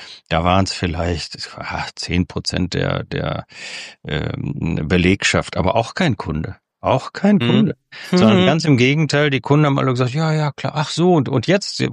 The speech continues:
Speaker 1: kommt der“, warum haben wir das gemacht? Also sind natürlich, einmal ist es marketingmäßig einfacher und dann haben wir auch gesagt, wir, äh, wir wachsen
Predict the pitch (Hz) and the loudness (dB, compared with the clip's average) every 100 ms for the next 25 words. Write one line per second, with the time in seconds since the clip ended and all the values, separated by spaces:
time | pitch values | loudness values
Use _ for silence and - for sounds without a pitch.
0 | 120 - 120 131 123 110 - _ _ _ | 0 0 2 4 4 2 -8 _ _ _
1 | _ 101 113 110 185 202 135 98 92 - | _ 2 4 6 6 6 4 2 0 -2
2 | 87 82 - 101 110 127 - 131 117 - | -2 -2 0 2 4 4 4 2 2 0
3 | 127 123 113 107 92 - 85 92 113 127 | 2 2 0 -2 -6 -10 -4 -2 -2 -2
4 | 127 113 101 90 104 87 107 - 151 175 | -2 0 0 -2 -6 -4 -4 -4 -4 -2
5 | 208 - - - - - - 113 123 131 | -4 -10 -20 -20 -20 -10 -2 0 2 2
6 | 127 123 123 - 107 117 - 113 104 - | 4 2 0 0 0 0 0 -2 -2 -10
7 | - 113 110 104 - - - - - 76 | -8 -4 -4 -4 -10 -16 -20 -20 -12 0
8 | 110 104 135 - 151 - | 2 2 0 0 -2 -2